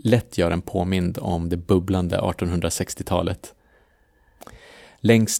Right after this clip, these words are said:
Gribojedov-kanalen så speglar sig imperiets pastellfärgade husfasader i kanalens vatten. Gatstenarna har inte lagts över av asfalt. Ett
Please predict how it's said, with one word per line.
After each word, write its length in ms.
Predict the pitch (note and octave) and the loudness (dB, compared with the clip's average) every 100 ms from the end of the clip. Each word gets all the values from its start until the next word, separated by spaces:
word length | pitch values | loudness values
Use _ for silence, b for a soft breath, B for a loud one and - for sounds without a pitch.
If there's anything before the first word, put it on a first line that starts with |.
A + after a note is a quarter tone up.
| - | 0
Gribojedov-kanalen 1120 | G#2 G2 F#2+ G2 F2+ - F2 F#2+ G2+ F#2 F2+ | 2 4 4 4 2 0 2 4 4 2 -2
så 420 | - F#2 F#2 G#2+ - | -2 -2 -2 -4 -8
speglar 440 | - - F#2 F#2+ | -2 2 4 4
sig 180 | F2+ F#2+ | 0 2
imperiets 600 | F2+ F2 G2 F2 F2+ - | 0 0 2 2 0 -2
pastellfärgade 840 | - F2 - E2+ - F2+ F2 E2 E2 | -4 -2 0 0 0 0 0 -2 0
husfasader 840 | G2 F2+ - F2 F#2 F2+ F#2 F#2+ | 0 0 -4 -2 0 0 0 -4
i 180 | E2+ E2+ | -4 -6
kanalens 600 | - F2 F2+ F2+ E2+ - | -4 -2 0 0 -2 -4
vatten. 400 | D#2+ - G2+ G2+ _ _ _ _ b b b b b b b b b b - | -6 -4 -8 -8 _ _ _ _ b b b b b b b b b b 4
Gatstenarna 840 | G#2 - - G2+ G2+ F#2+ F2 E2 | 4 4 0 2 4 2 0 -2
har 560 | E2+ F2 E2 D#2+ F#2+ A#2 - | -2 0 0 -2 -6 -14 -2
inte 280 | G#2+ F2 G2+ | 0 4 4
lagts 260 | F2+ - | 4 2
över 180 | E2 E2+ | 0 2
av 120 | E2+ | 2
asfalt. 720 | F2+ - - F#2 - - - - _ _ _ _ _ _ _ _ - | 2 0 -2 -2 -2 -8 -16 -16 _ _ _ _ _ _ _ _ -4
Ett 320 | G2+ - | -2 -4